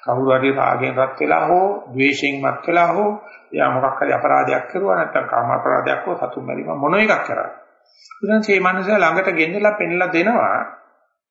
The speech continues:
"ඔබට තේරෙනවනේ දැන් මේක ප්‍රමාදවටපත් වුණොත් මේක වැවෙනවා.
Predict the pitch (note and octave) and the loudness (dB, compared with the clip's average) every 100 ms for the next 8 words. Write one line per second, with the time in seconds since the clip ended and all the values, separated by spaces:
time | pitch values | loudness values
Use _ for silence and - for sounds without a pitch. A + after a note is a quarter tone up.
0 | _ _ _ - - C#3 C#3 C3 C3+ D3+ | _ _ _ -20 -10 -8 -4 0 0 0
1 | E3 D#3+ D3+ D#3 D3 C#3+ D3 A#2+ - - | -2 -4 -2 -2 -2 -4 -4 -4 -8 -18
2 | _ _ _ A#2 A#2 C3+ C#3+ C#3+ C3 A#2+ | _ _ _ -4 2 2 2 0 0 -2
3 | A#2 - D3+ - C#3 C3+ A#2 C3+ A2 - | -2 0 -2 -2 -2 2 4 4 0 -6